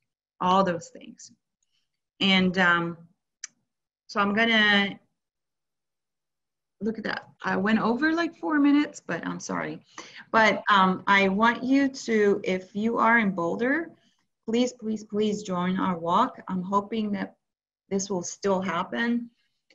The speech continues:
but it may not with covid. So, but they still need money for research. And the Alzheimer's Association is one of the, um, few, uh, charity that spends,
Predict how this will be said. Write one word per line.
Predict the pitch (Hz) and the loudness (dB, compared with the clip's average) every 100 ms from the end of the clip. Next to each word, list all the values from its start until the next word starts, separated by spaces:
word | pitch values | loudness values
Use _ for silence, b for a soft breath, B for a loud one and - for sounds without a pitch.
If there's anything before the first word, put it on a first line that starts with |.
| _ _ - | _ _ 0
but | 185 175 - | 2 2 0
it | 185 | 0
may | 208 208 | 0 2
not | 180 180 190 | 2 2 0
with | - 190 - | -6 -10 -4
covid. | 185 185 196 190 196 | -2 -2 -2 -2 -6
So, | 180 165 165 156 - | -6 -4 -4 -6 -4
but | 185 170 | -2 0
they | 175 180 | -2 -2
still | - - - 226 220 | -6 -10 -2 0 2
need | 196 185 185 180 175 | 2 0 -2 -6 -10
money | 180 180 185 180 180 | -6 -4 -2 -4 -8
for | - 165 165 | -10 -10 -8
research. | 160 - - - - - _ _ _ _ _ - | -10 -8 -10 -10 -18 -20 _ _ _ _ _ -6
And | 190 190 | -2 2
the | |
Alzheimer's | - 269 254 233 220 | 4 4 4 0 -2
Association | 196 190 185 190 185 185 - 185 175 175 | -4 -4 -4 -4 -2 -2 -4 -4 -4 -6
is | - 170 170 | -8 -12 -10
one | 180 180 | -8 -8
of | 175 | -6
the, | 170 165 160 165 - | -8 -8 -10 -12 -12
um, | 165 160 156 160 _ _ _ - - _ _ | -12 -10 -12 -14 _ _ _ -20 -20 _ _
few, | - 226 220 202 190 180 - - | -6 0 2 2 2 -2 -8 -12
uh, | 170 165 | -14 -12
charity | - 185 185 185 180 170 165 | -6 -2 0 0 -4 -6 -6
that | 165 165 - - - _ | -8 -8 -10 -18 -20 _
spends, | - - 190 185 185 175 - | -20 -6 -4 -2 -4 -6 -16